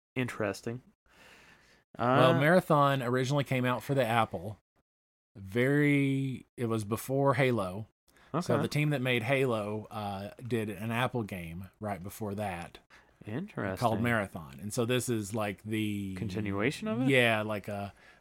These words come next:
Speaker 2: re-, reimagining, remaster. I don't know what you'd wanna call it, but yeah, it's a
Speaker 1: Interesting.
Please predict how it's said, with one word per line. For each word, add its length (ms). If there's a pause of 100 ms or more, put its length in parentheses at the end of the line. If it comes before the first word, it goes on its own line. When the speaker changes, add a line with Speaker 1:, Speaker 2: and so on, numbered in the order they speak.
Speaker 2:
re-, 340
reimagining, 880
remaster. 720
I 60
don't 120
know 80
what 200
you'd 140
wanna 180
call 320
it, 120
but 180
yeah, 260
it's 160
a 100
Speaker 1:
Interesting. 520